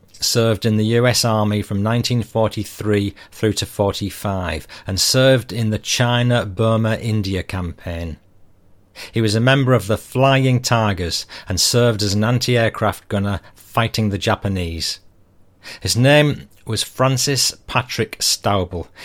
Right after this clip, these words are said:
He was born in nineteen twenty in upstate New York and passed away in Wilmington in two thousand and nine. One story I remember him telling specifically is when they were stationed in a particular area near a river.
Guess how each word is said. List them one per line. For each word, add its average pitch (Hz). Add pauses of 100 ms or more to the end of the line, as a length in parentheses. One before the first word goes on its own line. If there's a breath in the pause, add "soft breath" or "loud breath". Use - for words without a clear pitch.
He 110
was 101
born 131
in 123
nineteen 120
twenty 101
in 107
upstate 110
New 107
York 90 (240 loud breath)
and 95
passed -
away 123
in 104
Wilmington 117 (200 loud breath)
in 95
two 104
thousand 104
and 101
nine. 87 (880 loud breath)
One 151
story 135
I 127
remember 123
him 107
telling 113
specifically 92 (240 loud breath)
is -
when 131
they 127
were 120
stationed 110
in 107
a 101
particular 104
area 95 (200 loud breath)
near 104
a 101
river. 98